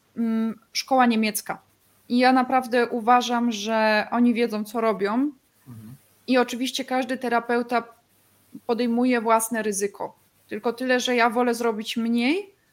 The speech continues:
Speaker 1: em, ponieważ tutaj p-, temat bezpieczeństwa jest dla mnie najważniejszy, twojego bezpieczeństwa.
Speaker 2: Mhm. Rozumiem, że te epizody neurologiczne są związane zarówno z krwawieniem do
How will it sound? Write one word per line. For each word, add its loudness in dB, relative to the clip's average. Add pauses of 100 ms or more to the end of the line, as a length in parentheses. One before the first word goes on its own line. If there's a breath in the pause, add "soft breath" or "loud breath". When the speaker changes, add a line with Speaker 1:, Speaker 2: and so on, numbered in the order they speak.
(480)
Speaker 1:
em, 4 (380)
ponieważ 4
tutaj -2 (160)
p-, -10
temat 2
bezpieczeństwa -2 (160)
jest -2
dla 2
mnie -2
najważniejszy, -2
twojego -2
bezpieczeństwa. -10
Speaker 2:
Mhm. -18 (400 soft breath)
Rozumiem, -8
że -4 (420)
te -6
epizody -8
neurologiczne -6
są -8
związane -6
zarówno -6
z -16
krwawieniem -4
do -6